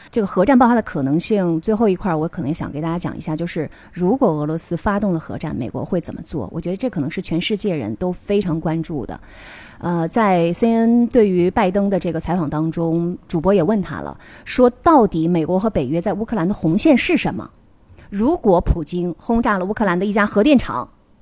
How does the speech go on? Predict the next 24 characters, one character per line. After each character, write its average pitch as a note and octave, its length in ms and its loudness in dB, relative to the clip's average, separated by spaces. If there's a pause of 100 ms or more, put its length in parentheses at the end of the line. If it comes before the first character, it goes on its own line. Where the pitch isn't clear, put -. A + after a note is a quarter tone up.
(160)
啊， C3 160 -12
或 F4 240 4
者 G3 120 2
是 G#3 180 0
就 C#4 160 0
引 G3+ 200 2
爆 G#3+ 140 6
了 F#3+ 100 2
刚 G#3 120 2
才 F#3+ 120 2
我 G3 60 2
们 E3 100 -2
提 F3+ 160 -8
到 G3 180 2
的 E3+ 100 -2
这 G#3+ 100 -2
个 G#3+ 80 2
战 C4+ 200 4
术 A#3 140 0
性 A3+ 140 0
的 F#3+ 80 0
核 A3 100 4
武 B3+ 100 4
器， - 260 0